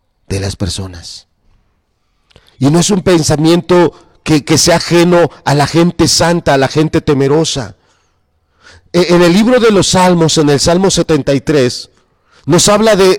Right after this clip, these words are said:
de, de un hombre que se encargaba de dirigir la alabanza a Dios. ¿Cómo se llamaba? Asaf.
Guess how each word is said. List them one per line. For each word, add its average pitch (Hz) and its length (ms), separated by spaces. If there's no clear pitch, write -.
de, 160 280
de 156 500
un 190 180
hombre 190 480
que 160 120
se 170 120
encargaba 170 640
de 160 160
dirigir 151 640
la 165 120
alabanza 147 640
a 147 40
Dios. 160 500
¿Cómo 208 140
se 170 100
llamaba? 110 320
Asaf. 151 460